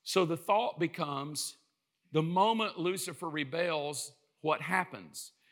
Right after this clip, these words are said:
Remember what he's called. He's called the anointed cherub who covers. And to cover means to protect.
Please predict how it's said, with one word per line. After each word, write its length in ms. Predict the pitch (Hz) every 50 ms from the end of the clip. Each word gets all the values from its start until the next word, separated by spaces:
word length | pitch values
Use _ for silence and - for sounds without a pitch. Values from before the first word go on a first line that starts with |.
| _ _ _ _ _ -
Remember 540 | 123 131 135 135 147 165 185 202 202 226 220
what 220 | 185 208 208 202
he's 160 | 214 196 -
called. 500 | - - 214 196 185 165 139 117 107 - - _ _ _ _ _ _ _ _ _
He's 260 | - 143 147 139 -
called 400 | - - 170 175 175 175 175 151
the 120 | 160 147
anointed 600 | 143 143 147 147 151 175 190 208 190 240 240 196
cherub 440 | - - 233 175 160 160 175 208 - - - - - _ _ _ _ _ _ _ _ _ _ _ _ _ _ _ _ -
who 100 | 165 160
covers. 760 | 160 - 214 190 165 123 120 90 78 - - - - - - _ _ _ _ _ _ _ _ _ _ - - - - - - - -
And 200 | - 143 160 165 156
to 80 | 180
cover 460 | 175 - - 208 208 214 208 214 233 226
means 340 | 208 202 190 185 165 -
to 80 | - 180
protect. 680 | - 170 165 127 - - 180 180 220 - - - -